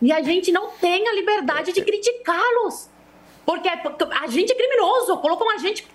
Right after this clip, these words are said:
como sendo os criminosos. O cidadão de bem, que a única coisa que pede é o respeito ao livro da Constituição. Que a gente não deveria pedir isso, eles deveriam fazer,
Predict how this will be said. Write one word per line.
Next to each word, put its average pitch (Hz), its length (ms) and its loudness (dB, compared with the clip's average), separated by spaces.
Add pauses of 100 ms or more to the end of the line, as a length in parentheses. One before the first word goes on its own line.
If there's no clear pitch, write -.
(360)
como 440 220 0
sendo 415 200 2
os 440 80 -2
criminosos. 415 720 2 (220)
O 302 100 2
cidadão 349 440 0
de 427 100 2
bem, 339 280 0
que - 60 2
a 330 60 2
única 339 200 -2
coisa 339 200 -2
que 349 140 -4
pede 320 340 -2
é 370 40 2
o 370 40 2
respeito 381 720 0 (340)
ao 370 280 2
livro 330 300 2
da 370 80 0
Constituição. 392 920 0 (480)
Que 294 80 0
a 285 40 -2
gente 370 240 -2
não 403 120 2
deveria 415 380 0
pedir 381 400 0
isso, 359 300 2
eles 294 180 0
deveriam 370 440 0
fazer, 330 760 0